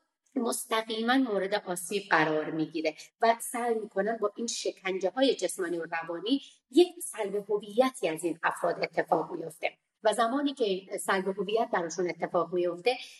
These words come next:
دچار آشفتگی ذهنی می‌شن. آشفتگی ذهنی می‌تونه، اه، یک بحران عاطفی، اجتماعی، شخصیتی برای این افراد به وجود بیاره.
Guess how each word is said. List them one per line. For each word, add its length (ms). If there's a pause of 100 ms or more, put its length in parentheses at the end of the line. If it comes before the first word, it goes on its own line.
(160)
دچار 440
آشفتگی 800
ذهنی 340
می‌شن. 360 (340)
آشفتگی 760
ذهنی 600 (180)
می‌تونه، 600 (200)
اه، 180
یک 280
بحران 560 (280)
عاطفی، 600
اجتماعی، 800 (220)
شخصیتی 600
برای 240
این 180
افراد 360
به 100
وجود 460
بیاره. 560